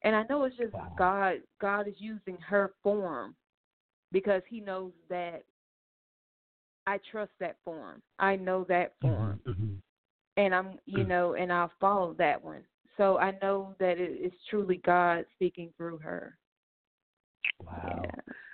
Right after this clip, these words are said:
Speaker 2: That's amazing. That's so, well, listen, I, I, I'm ju-, I'm, I'm excited to have you on the air. You, you came to me through my s-, big sister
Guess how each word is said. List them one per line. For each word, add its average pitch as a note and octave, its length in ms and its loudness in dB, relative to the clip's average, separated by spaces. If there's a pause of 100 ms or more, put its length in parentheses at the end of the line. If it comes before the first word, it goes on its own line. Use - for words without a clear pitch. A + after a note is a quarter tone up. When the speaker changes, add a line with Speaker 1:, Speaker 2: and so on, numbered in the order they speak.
(140)
Speaker 2:
That's A2 220 2
amazing. G2 420 -4
That's G#2 220 -4
so, G2+ 140 -2 (880)
well, A2 200 4
listen, A2 400 2
I, A#2 380 4
I, - 20 -10 (220)
I'm D3 180 4
ju-, C#3 160 0
I'm, F3 340 4
I'm G3 160 0
excited D3+ 320 -2
to C3 60 2
have C3 200 2
you B2+ 100 -2
on A#2+ 100 -2
the A2 120 -4
air. B2+ 340 0
You, A#2 340 -2
you A#2+ 200 -4 (100)
came D3 380 0 (380)
to E3 60 0
me A#2+ 400 2
through C3+ 200 2
my A2+ 220 -2
s-, G#2 40 -12 (200)
big C3 160 2 (120)
sister G#2 480 -2